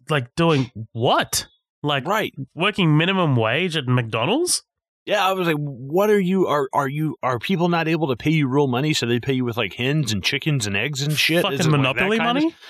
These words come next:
Speaker 2: Yeah. <laughs> Is it, like, that kind of shit? Like, um, but we also, I like this pattern of George's father, though, not holding people accountable.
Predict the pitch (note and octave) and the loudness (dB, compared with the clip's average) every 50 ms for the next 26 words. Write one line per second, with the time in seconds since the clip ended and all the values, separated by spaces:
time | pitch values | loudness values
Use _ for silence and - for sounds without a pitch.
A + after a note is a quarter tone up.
0 | - - - F#3+ A#3+ A#3 F3 B2 A2 - - G#3 - - A3+ G3 - G3+ F3 E3 | -20 -12 -4 0 0 0 0 0 -4 -2 -4 -4 -2 -2 -4 -2 -2 -2 0 0
1 | D3+ C#3 C3 B2 F#2+ A#2+ B2 D3 - - F3+ F#3 F3+ F#3 F3+ - - G#3 G#3 - | 0 0 0 -2 -2 -4 -4 -4 -4 -4 -4 -2 -2 0 0 2 2 2 0 0
2 | - G2+ F#2 F#2 - - - - - - - - - _ - C3+ C#3+ C3+ C3 B2 | 0 -2 -2 -2 -4 -8 -16 -18 -16 -14 -14 -16 -16 _ -4 -2 0 0 2 0
3 | A2 G#2 G2 F#2 F2 - - _ _ _ _ D3+ F3+ F3+ F3 G3 G3 G#3 G3+ - | 0 -2 -4 -6 -8 -8 -12 _ _ _ _ -4 -2 -2 0 0 0 0 0 0
4 | G3 C#3+ C3+ E3 F3 E3+ F3+ F3 - - D3 - - D#3 D3 D3 D3 C#3+ C3 A2+ | 0 0 2 0 0 0 -2 -2 -2 -6 -8 -6 -4 -4 -2 0 0 0 -2 -2
5 | F#2+ F2+ F#2 G#2+ A#2+ A#2+ B2 A#2 G2+ G2+ F#2+ - - - - A#2+ B2 C#3 C3+ B2 | -4 -4 -2 0 0 2 2 0 -2 -4 -6 -6 -6 -2 0 2 2 2 0 0
6 | A2+ G#2 G#2 G2+ G2 F#2 F#2+ A#2 A2+ A#2 G2+ - G#2+ C3+ C3 A#2 A2+ G#2 F#2+ - | 0 0 0 0 0 0 -2 -2 -2 -2 -4 -2 0 0 0 0 0 -2 -4 -2
7 | A#2+ A2+ - G#2 G2+ F2+ D#2+ - - F#2+ F#2+ F2 F2 E2 C#2+ - - - | -4 -2 0 0 0 0 -2 -4 -4 -2 -2 -2 -4 -6 -8 -12 -16 -20